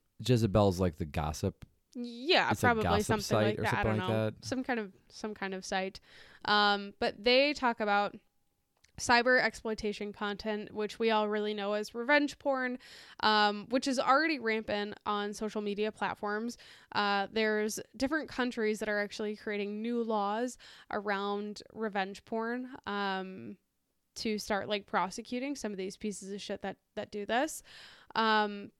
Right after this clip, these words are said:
Speaker 2: but companies and the government are already struggling to rein in revenge porn, and they have for years. So, uh, these, like, A I generated non-consensual nude images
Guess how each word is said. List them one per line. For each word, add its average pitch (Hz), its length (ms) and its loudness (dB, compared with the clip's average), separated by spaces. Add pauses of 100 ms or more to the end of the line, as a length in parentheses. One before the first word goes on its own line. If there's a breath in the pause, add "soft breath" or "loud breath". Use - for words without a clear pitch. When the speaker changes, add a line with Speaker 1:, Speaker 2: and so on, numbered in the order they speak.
(120)
Speaker 2:
but - 540 0 (760)
companies 294 540 4 (180)
and 233 420 -2
the 220 80 -6
government 247 600 2
are 226 340 0
already 220 720 0 (160)
struggling 269 640 2
to 247 180 -2
rein 233 380 0
in 220 480 -2
revenge 214 480 -2
porn, 208 220 -2
and 208 100 -2
they 208 80 -2
have 262 340 4
for 220 160 -6
years. 226 540 -2 (420 loud breath)
So, 277 600 8 (440)
uh, 226 540 6 (300)
these, 277 520 2
like, 233 400 2
A 277 200 4
I 302 180 6
generated 233 720 2
non-consensual 233 960 0
nude 240 320 0
images 214 720 -2